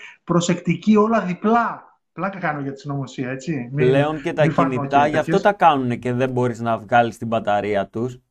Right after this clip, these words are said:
Speaker 2: έτσι ώστε να έχεις δύο-τρεις συσκευές. Ας πούμε τώρα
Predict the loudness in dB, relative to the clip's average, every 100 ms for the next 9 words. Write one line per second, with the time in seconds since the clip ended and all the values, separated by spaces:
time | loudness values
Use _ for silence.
0 | _ _ _ _ -12 -6 -6 -4 -4 -4
1 | -4 -6 -4 -4 -4 -8 -10 -8 -2 -2
2 | 0 -2 -4 _ _ _ -2 -2 0 -2
3 | 0 2 2